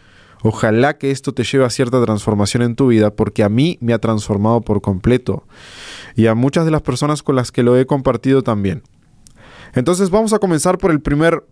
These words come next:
punto, que es posiblemente lo más crucial para entender cómo funciona tu mentalidad, es el hecho de entender las vocecitas en tu mente. Yo le puse acá la vocecita del beta y la voz del alfa.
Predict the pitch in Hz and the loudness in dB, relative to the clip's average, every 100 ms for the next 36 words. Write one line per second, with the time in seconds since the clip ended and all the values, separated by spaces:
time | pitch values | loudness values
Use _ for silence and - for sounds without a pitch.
0 | _ 147 120 87 - _ _ _ - 151 | _ -2 0 -4 -12 _ _ _ 0 0
1 | 175 - 160 - 202 185 170 185 180 151 | 0 -2 -2 0 2 2 0 -2 0 2
2 | 143 180 226 - 208 156 190 196 190 156 | 2 0 -6 -4 -4 -2 0 0 0 0
3 | 139 117 127 135 165 175 - _ - _ | 0 0 0 2 0 0 -6 _ -20 _
4 | _ - 208 220 160 147 - 185 180 165 | _ 0 0 0 -6 -6 -2 0 0 0
5 | 139 127 123 117 123 165 214 - - - | 0 0 0 0 2 2 0 -8 -20 -4
6 | 165 - 175 175 180 175 151 143 131 135 | -2 0 2 2 2 2 2 0 0 -2
7 | 135 151 170 180 151 135 143 - 127 - | 0 0 2 0 -2 -2 -2 -2 -4 -2
8 | 196 196 151 139 117 120 110 123 98 92 | -2 -2 -2 -2 -2 -2 0 0 -2 -8
9 | - - _ - 190 180 180 180 160 143 | -16 -20 _ -2 0 0 -2 -2 0 0
10 | 170 165 139 135 135 196 185 165 139 131 | 0 0 0 -4 -6 -6 -2 2 2 2
11 | 151 180 - 120 117 123 135 131 120 107 | 2 0 0 -2 0 2 2 2 0 0
12 | 90 - 82 | -4 -12 -16